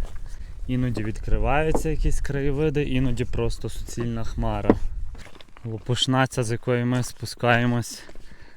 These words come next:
це ще тисяча семисотник. А он ця буревка навпроти, це вже тисяча шістсотник.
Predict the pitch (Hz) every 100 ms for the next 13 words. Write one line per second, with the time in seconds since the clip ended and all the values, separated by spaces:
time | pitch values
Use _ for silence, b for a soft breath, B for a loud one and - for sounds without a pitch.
0 | B - 123 117 117 113 117 117 - 113
1 | 117 - 117 - 117 104 101 - 123 -
2 | 156 - - B B B B B B B
3 | B B - 117 117 120 - 131 120 123
4 | 135 - 143 147 - - 139 147 - 147
5 | - 120 117 110 123 127 117 123 117 110
6 | 120 - 135 101 104